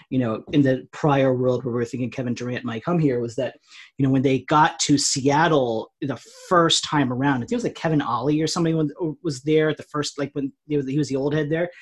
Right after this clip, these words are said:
And, like, they had this really, like, strong work ethic, first one in, last one out, put your extra work in the gym.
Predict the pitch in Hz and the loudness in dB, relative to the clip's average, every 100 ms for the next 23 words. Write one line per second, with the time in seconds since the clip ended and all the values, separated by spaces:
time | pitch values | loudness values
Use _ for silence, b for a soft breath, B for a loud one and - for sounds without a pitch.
0 | B B 165 156 165 160 208 185 156 147 | B B -2 0 0 2 2 2 2 2
1 | 160 160 143 139 - - 151 147 135 135 | 2 2 2 0 -4 -4 0 0 -2 -4
2 | 139 139 147 135 - 143 - 143 139 135 | -6 -6 -6 -8 -8 -6 -4 -2 -2 -2
3 | 135 135 - 135 135 131 - 135 139 131 | -2 -4 -6 -6 -4 -6 -8 -10 -8 -8
4 | - 139 135 135 139 131 123 135 | -8 -8 -8 -8 -6 -6 -6 -8